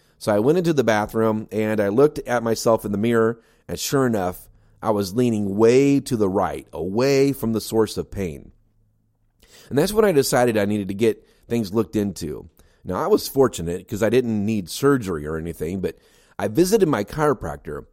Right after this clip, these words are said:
who educated me on the importance of alignment and adjustments. And what I learned is that when the vertebrae in your spine are not properly aligned, it can cause pain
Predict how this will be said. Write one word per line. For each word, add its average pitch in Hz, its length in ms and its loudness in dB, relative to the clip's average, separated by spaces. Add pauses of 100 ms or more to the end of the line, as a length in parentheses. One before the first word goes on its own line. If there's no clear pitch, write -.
(100)
who 127 120 2
educated 123 600 2
me 110 80 0
on 107 120 2
the 98 80 0
importance 107 440 -2
of 92 100 -4
alignment 107 580 0 (260)
and 104 160 -2
adjustments. 85 840 -6 (500)
And 95 100 -8
what 107 120 0
I 147 60 0
learned 180 420 2
is 95 140 -4
that 98 200 -2
when 107 220 0
the 98 100 -2
vertebrae 147 720 2
in 135 100 -2
your 113 140 -2
spine 90 720 -4
are 104 100 -4
not 107 260 -4
properly 131 500 0
aligned, 92 640 -2 (220)
it 135 140 0
can 127 140 -6
cause 101 320 -2
pain 104 560 -4